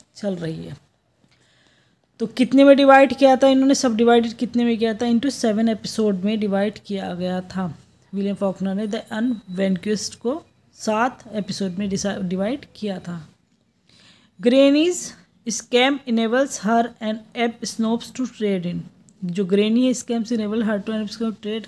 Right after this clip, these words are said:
किसमें? स्मगलिंग मूल्स के, स्मगल्ड मूल्स के उसमें वो इनेबल हो जाती हैं। Why do Bayard,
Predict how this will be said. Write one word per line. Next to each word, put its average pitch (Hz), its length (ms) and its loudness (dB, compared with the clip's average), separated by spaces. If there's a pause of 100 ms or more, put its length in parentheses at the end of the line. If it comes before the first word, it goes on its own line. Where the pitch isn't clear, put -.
किसमें? 240 400 -2
स्मगलिंग 208 580 -2 (460)
मूल्स 202 420 0
के, 233 340 -6 (460)
स्मगल्ड 226 420 0
मूल्स 196 380 -2
के 262 320 -4 (440)
उसमें 208 220 -4
वो 233 120 0
इनेबल 214 400 0
हो 226 180 -6
जाती 170 340 -8
हैं। 170 220 -12 (880)
Why 262 300 6
do 302 60 2
Bayard, 254 460 6